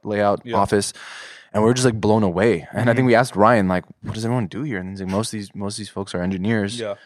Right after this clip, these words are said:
Speaker 1: And then they had an off-site sales team, I think.
Speaker 2: Yeah.
Speaker 1: Um, but yeah, it was, like, from that day, we were like, "This is interesting." Like, we weren't expecting it to be as mu-, big of a team and probably as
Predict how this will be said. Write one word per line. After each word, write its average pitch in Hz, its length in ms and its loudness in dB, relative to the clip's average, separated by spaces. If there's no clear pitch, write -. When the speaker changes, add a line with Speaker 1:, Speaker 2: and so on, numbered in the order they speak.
Speaker 1:
And 95 80 -6
then 95 80 0
they 98 60 2
had 95 100 2
an - 80 4
off-site 92 480 2
sales 95 300 0
team, 90 180 -6
I 85 80 -4
think. 87 340 -8
Speaker 2:
Yeah. 113 120 -18
Speaker 1:
Um, 95 460 2
but 98 140 2
yeah, 104 180 4
it 95 40 6
was, 101 200 0
like, 95 160 -2
from 123 180 0
that 113 220 4
day, 110 200 4
we 101 120 2
were 98 80 2
like, 92 240 0
"This - 100 -20
is 131 140 -10
interesting." - 460 -8
Like, 92 220 -8
we 101 80 -4
weren't 104 160 0
expecting 92 540 -6
it 90 140 -8
to 85 300 -10
be 95 240 -6
as 87 260 -6
mu-, 92 240 -6
big 107 240 -4
of 101 80 -2
a 92 40 -4
team 139 400 0
and 98 140 -4
probably 107 220 2
as 104 140 0